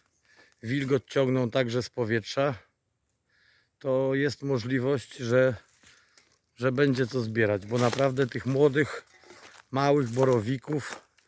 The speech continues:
jest całkiem sporo, tylko że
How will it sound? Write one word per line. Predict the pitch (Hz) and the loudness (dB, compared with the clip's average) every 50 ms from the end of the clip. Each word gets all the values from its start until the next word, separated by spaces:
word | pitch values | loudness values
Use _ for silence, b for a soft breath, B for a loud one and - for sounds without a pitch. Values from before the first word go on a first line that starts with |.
| B B B B B B B B B _ _ _ _ _ - | B B B B B B B B B _ _ _ _ _ -10
jest | 123 110 - - | -10 -10 -8 -4
całkiem | - 143 139 117 - 139 131 | -2 -2 -2 -2 -2 -4 -4
sporo, | 123 - - - 135 120 110 107 | -4 -4 2 4 4 4 4 2
tylko | - - 127 127 117 107 - 127 123 110 | -2 -4 -6 -6 -6 -4 -4 -4 -2 0
że | 110 127 131 127 | 4 4 4 4